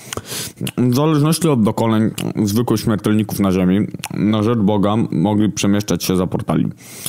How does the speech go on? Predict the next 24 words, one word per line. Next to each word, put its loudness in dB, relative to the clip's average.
Lecz 0
i 0
tak -2
dla 2
większości 0
podstawowym 2
środkiem 0
komunikacji 2
jest 0
metro. 0
A 0
jako, 2
że 4
należałem 2
do 2
tej 2
drugiej 4
grupy, 2
przez 0
swoją 0
niepewną 2
historię 0
i 0
pochodzenie, 0